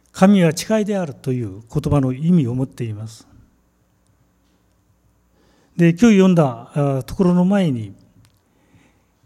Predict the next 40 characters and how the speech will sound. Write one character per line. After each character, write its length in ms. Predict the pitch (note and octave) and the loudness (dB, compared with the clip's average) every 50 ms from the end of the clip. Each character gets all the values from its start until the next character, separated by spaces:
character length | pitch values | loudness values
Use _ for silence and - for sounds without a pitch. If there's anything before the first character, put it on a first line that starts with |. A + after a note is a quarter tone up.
| _ _ _ _ _ _ _ _ _ _ _ _ _ _ _ _ _ _ _ _ _ _ _ _ _ _ | _ _ _ _ _ _ _ _ _ _ _ _ _ _ _ _ _ _ _ _ _ _ _ _ _ _
乙 200 | - F3+ - G3 | -4 0 2 4
女 160 | F#3 F#3 F#3 | 6 6 6
マ 120 | E3+ F#3 F#3+ | 6 6 4
リ 120 | F3+ F3+ E3 | 4 4 2
ア 40 | D3 | 0
と 360 | - C#3 B2 A#2+ A#2+ B2 _ - | 0 -6 -8 -8 -10 -14 _ 0
エ 60 | D#3+ E3+ | 2 2
リ 40 | |
ザ 160 | E3+ E3+ G3+ F#3 | 4 4 2 0
ベ 80 | F3+ | 0
ス 140 | E3+ - - | -2 -4 -4
の 160 | C3 A#2 A2 - - - - _ _ _ _ _ _ | -6 -6 -6 -12 -18 -20 -20 _ _ _ _ _ _
対 200 | - - D#3+ D3+ | -2 2 2 2
話 160 | D3+ D#3 D3+ | 2 2 0
が 280 | D3 D3 C#3+ C3+ B2 A#2 _ _ - | -2 -2 -4 -6 -8 -14 _ _ -2
四 260 | F3 F#3+ G3+ G3 F3 | 0 2 2 2 2
十 400 | D#3 C#3 B2+ B2 A#2+ A#2+ B2 A#2+ _ - | 0 -2 -4 -6 -8 -10 -12 -12 _ -6
二 80 | D#3 | -6
節 300 | D3+ - F#3 E3 E3+ - | -4 -2 -2 -4 -4 -6
か 100 | - C#3 | -10 -10
ら 140 | A#2 A2 G#2 | -8 -8 -8
四 240 | A#2+ D3 F3+ G3 F3 | -4 0 0 0 0
十 400 | D3 C#3 B2+ A#2 G#2+ G#2 G#2 A2 _ _ _ _ _ _ _ _ _ _ _ _ _ _ _ _ _ _ _ _ _ _ - _ _ _ _ _ _ | 0 -2 -6 -6 -8 -12 -16 -20 _ _ _ _ _ _ _ _ _ _ _ _ _ _ _ _ _ _ _ _ _ _ -20 _ _ _ _ _ _
と 100 | - - | -18 -8
こ 100 | - G#3+ G3+ | 0 2 4
ろ 80 | G3 | 4
ま 120 | F#3 D#3+ C#3 | 4 2 0
で 300 | A#2 A2+ A2 A2+ B2 - _ _ _ _ - | -2 -6 -12 -16 -20 -20 _ _ _ _ -4
ず 140 | - E3 | 0 0
っ 60 | E3 E3+ | 0 0
と 400 | E3 E3 F#3+ F3 F3 E3 D3+ - - _ _ _ _ _ _ _ _ _ _ _ _ _ _ _ _ _ | -2 -2 -2 -2 -2 -4 -10 -16 -20 _ _ _ _ _ _ _ _ _ _ _ _ _ _ _ _ _
聖 200 | - - F#3 E3 | 2 4 4 4
書 140 | E3+ - | 4 2
は 80 | C#3 A#2 | -2 -2
記 200 | - - D3+ D3+ | -2 -4 -4 -4
し 80 | D3 - | -4 -6
て 100 | - C#3 | -6 -6
い 60 | B2 | -6
ま 120 | A#2+ A#2+ | -6 -10
す。 360 | A2 - - - - - _ | -12 -14 -18 -20 -20 -20 _